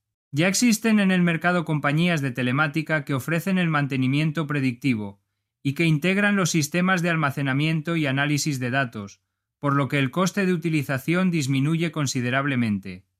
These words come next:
Hay que impartir formación a los trabajadores que van a gestionar el mantenimiento predictivo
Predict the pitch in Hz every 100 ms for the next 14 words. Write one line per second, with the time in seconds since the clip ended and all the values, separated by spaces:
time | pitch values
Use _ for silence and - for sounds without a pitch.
0 | _ _ - 190 202 208 185 185 165 196
1 | 175 190 180 165 196 202 196 190 180 180
2 | 170 - 165 196 202 180 160 156 175 170
3 | 170 147 147 143 170 180 165 151 139 139
4 | 139 170 165 156 151 135 123 120 170 190
5 | 202